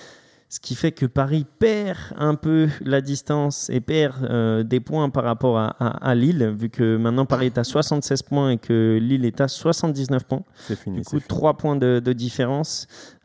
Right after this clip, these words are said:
Speaker 1: à deux journées de la fin. Euh, William, on va commencer par ce match. Euh, est-ce que tu veux parler de Paris en général ou de, du match d'hier ?
Speaker 2: Bon, en fait, on, je,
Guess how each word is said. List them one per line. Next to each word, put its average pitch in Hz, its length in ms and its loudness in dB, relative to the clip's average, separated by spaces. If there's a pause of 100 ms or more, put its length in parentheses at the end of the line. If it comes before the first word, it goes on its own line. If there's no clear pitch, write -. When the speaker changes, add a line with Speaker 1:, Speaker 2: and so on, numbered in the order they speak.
Speaker 1:
à 120 200 4
deux 127 240 2
journées 143 260 2
de 120 80 -2
la 120 100 2
fin. 135 260 -6 (360)
Euh, 110 480 -2
William, 131 560 -4 (500)
on 120 60 -2
va 117 140 2
commencer 123 340 0
par 120 160 -4
ce - 100 -4
match. 143 440 -2 (520)
Euh, 110 480 2 (480)
est-ce 135 160 0
que 160 100 0
tu - 140 -4
veux 143 80 2
parler 139 240 0
de 123 120 2
Paris 143 560 -2
en 127 140 2
général 135 540 2
ou 170 320 4
de, 170 480 4
du 139 120 -8
match 139 260 0
d'hier ? 113 300 0 (840)
Speaker 2:
Bon, 101 60 -8
en 110 60 -6
fait, 160 180 -6
on, 123 180 -4
je, - 80 -16